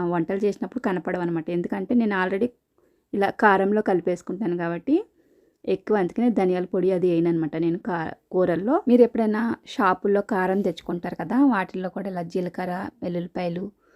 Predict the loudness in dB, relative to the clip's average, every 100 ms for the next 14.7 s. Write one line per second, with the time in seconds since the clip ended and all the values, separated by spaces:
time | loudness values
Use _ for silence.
0 | _ _ _ _ -2 0 2 2 2 0
1 | -4 -6 -10 _ _ -6 -4 -4 -2 -2
2 | -2 -2 -4 -4 -2 -2 -2 -4 -6 -2
3 | 2 2 2 -4 -2 -2 -6 -4 -4 -2
4 | -4 -6 -6 -4 -2 2 2 0 _ _
5 | -20 _ _ -6 -2 0 0 0 0 2
6 | 4 4 0 -4 -4 -4 -4 -4 -8 -12
7 | -6 0 2 0 -2 -4 -4 -6 -4 2
8 | 2 2 -2 -4 -4 -4 -4 -6 -8 -6
9 | -6 -10 _ _ _ -4 -2 0 2 2
10 | 0 -2 -4 -6 0 0 0 _ _ _
11 | _ _ _ _ 0 2 2 2 2 2
12 | 2 2 0 -2 -4 -4 -6 -4 -2 -2
13 | -4 -8 -6 -6 -4 -4 -2 -2 -2 -4
14 | -4 -4 -4 -8 -8 -2